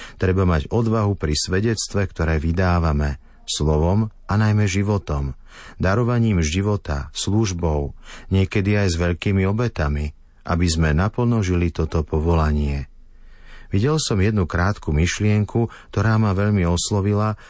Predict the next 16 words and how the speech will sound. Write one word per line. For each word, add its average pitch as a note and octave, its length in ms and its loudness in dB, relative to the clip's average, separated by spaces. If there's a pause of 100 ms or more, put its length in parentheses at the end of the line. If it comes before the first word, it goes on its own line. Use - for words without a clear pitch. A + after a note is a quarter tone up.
(160)
lebo A#2+ 240 0
zaznieva G2+ 640 0
aj F#2 200 0
v F2+ 160 0
evanjeliu. D#2 640 0 (540)
V - 20 -20
tomto E2 380 0
zmysle F2+ 400 0
sa F2 180 0
niekto D#2 300 0
spýtal: D#2+ 840 -2 (480)
„Keď E2 220 -2
premýšľaš F2+ 800 0
o F2+ 40 2
svojom F2 380 2
živote, F2 680 0